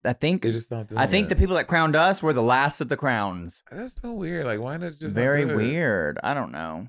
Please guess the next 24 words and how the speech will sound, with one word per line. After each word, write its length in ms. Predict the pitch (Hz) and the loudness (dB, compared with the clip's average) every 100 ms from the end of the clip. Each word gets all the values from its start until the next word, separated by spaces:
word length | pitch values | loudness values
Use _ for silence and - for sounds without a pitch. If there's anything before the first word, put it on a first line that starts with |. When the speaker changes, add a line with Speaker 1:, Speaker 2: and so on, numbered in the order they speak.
| - | -6
Speaker 2:
Yeah, 140 | 135 | 0
Ru-, 180 | 131 147 | 2 2
I 80 | 165 | 0
mean, 120 | 165 | 0
Ru 280 | 151 180 175 | 0 2 2
just, 260 | 175 160 - | 0 -2 0
he 100 | 170 | 2
doesn't 180 | 190 | 2
come 120 | 180 175 | 2 0
on 100 | 160 | 2
stage 200 | 165 170 | 0 0
any-, 140 | 160 160 - | -4 -6 -6
anymore. 340 | 151 151 147 | -6 -6 -6
He 40 | 147 | -6
just 180 | 160 - | -10 -10
sits 160 | 160 | -8
on 80 | 160 | -4
the 80 | 151 | -4
thing. 180 | 165 156 | -4 -6
So 80 | 139 | -6
just 140 | 160 | -8
let, 200 | 156 - | -6 -4
have 380 | 139 160 185 180 | 2 2 2 -2
the 180 | 175 | -14